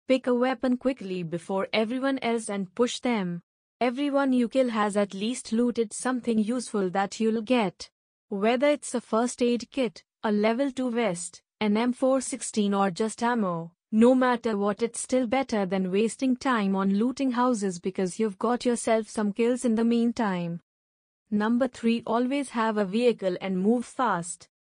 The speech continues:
I can't stress it enough how important time is.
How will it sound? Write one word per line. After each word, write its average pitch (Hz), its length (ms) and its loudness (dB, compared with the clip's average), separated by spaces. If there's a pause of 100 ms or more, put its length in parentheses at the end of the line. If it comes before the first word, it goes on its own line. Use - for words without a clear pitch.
(220)
I 214 140 0
can't 254 340 0
stress - 440 -2
it 233 140 -2
enough 233 340 0
how 208 320 2
important 233 640 0
time 247 320 0
is. 190 440 -4